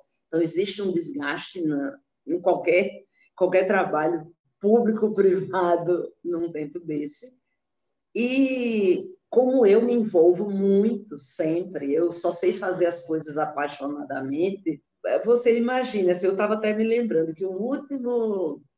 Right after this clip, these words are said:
a gente teve agora no vinte e cinco de julho, que é o Dia do Trabalhador Rural, fizemos uma grande mobilização.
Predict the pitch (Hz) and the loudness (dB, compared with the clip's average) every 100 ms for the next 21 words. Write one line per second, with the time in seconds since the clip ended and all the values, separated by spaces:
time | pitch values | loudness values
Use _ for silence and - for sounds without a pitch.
0 | _ 160 147 170 170 - 175 175 165 160 | _ -4 0 0 0 0 2 4 2 2
1 | 170 175 202 233 - 196 196 208 214 190 | 2 0 0 -4 -4 -4 -2 -2 0 0
2 | 196 - 185 156 160 - 160 143 143 135 | 0 0 -2 0 -2 0 -2 0 -2 -4
3 | 151 165 170 180 185 185 185 180 180 170 | -2 0 0 -2 -2 -2 0 -2 0 2
4 | 175 175 185 185 180 214 220 156 143 | 2 0 -4 -6 -8 -10 -8 -8 -10